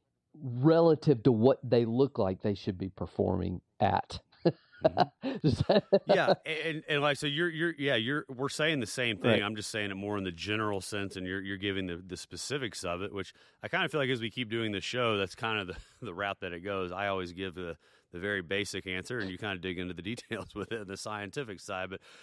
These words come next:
Speaker 2: you know, yeah, we're, we're saying the same thing. And so I'm, I'm thinking of, I've got,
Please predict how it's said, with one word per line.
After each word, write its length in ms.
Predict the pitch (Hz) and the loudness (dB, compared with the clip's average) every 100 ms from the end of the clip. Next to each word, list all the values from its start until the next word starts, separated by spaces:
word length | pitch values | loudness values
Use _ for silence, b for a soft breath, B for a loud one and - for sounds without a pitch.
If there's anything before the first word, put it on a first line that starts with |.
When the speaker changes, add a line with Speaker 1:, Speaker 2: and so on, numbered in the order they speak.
| b b b b | b b b b
Speaker 2:
you 80 | 170 | 0
know, 140 | 151 | 0
yeah, 240 | 175 185 139 | 0 0 2
we're, 160 | 120 | 0
we're 160 | 131 147 | -4 -6
saying 240 | 202 220 | -4 -4
the 60 | 143 | -4
same 300 | - 143 117 | -6 -6 -4
thing. 280 | 139 147 110 | -4 -4 -4
And 220 | 98 - | -6 -6
so 300 | 127 123 120 | -2 0 -2
I'm, 180 | 117 117 | -4 -8
I'm 160 | 110 113 | -8 -8
thinking 360 | 151 180 - 127 | -8 -6 -4 -2
of, 200 | 104 87 - _ - - | -2 -6 -20 _ -20 -12
I've 180 | 107 104 | -10 -6
got, 280 | 127 143 | -2 -2